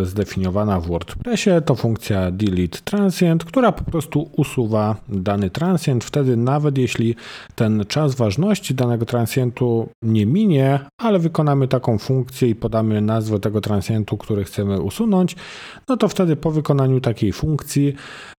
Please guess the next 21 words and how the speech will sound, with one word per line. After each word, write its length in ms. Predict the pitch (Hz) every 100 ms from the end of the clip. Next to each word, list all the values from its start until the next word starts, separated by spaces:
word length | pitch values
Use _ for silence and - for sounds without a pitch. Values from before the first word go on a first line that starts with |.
| 120
e, 420 | 110 110 113 107
ta 160 | - 104
funkcja 480 | 131 120 - 104
getTransient 1040 | 92 120 123 - - 117 107 - 117 113 107
zwróci 500 | 107 110 120 - 101
nam 300 | 95 95 98 -
false. 460 | - 92 - - - - _ _ - - -
Okej, 320 | 180 - 104 101
myślę, 560 | 165 226 214 202 180
że 420 | 165 170 156 143 135 - - _ _ _ - -
to 240 | 214 214
jest 240 | 196 175 -
trochę 300 | 165 135 139
zawiłe, 440 | 131 131 214 180
jak 180 | 135 123
się 140 | 143
o 80 | 123
tym 140 | 120 123
mówi 420 | 127 135 131 127
na 160 | 120
takim 600 | 113 113 - 117 113 113